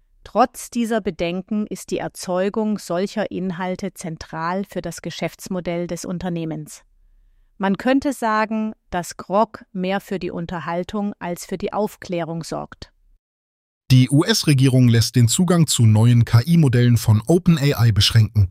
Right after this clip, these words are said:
Speaker 2: Der Grund dafür ist die Angst vor Missbrauch zur Durchführung von Cyberattacken.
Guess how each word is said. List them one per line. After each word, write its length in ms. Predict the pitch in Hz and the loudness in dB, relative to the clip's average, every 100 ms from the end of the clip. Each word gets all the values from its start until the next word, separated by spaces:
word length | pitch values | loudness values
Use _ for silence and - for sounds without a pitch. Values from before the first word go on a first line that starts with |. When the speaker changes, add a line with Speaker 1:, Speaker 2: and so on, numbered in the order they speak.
| _ | _
Speaker 2:
Der 100 | 135 | 0
Grund 220 | 135 240 214 | 4 4 4
dafür 320 | 165 147 135 | 4 2 2
ist 200 | 120 - | 0 0
die 100 | 117 | 2
Angst 300 | 123 123 - | 2 2 2
vor 100 | 113 | 4
Missbrauch 480 | 143 - - 123 - | 4 2 2 0 0
zur 220 | - 104 | 0 2
Durchführung 580 | 104 120 - 120 117 117 | 4 2 2 2 4 4
von 240 | - 165 | 4 2
Cyberattacken. 800 | - 113 101 85 101 98 - | 4 4 4 0 0 0 0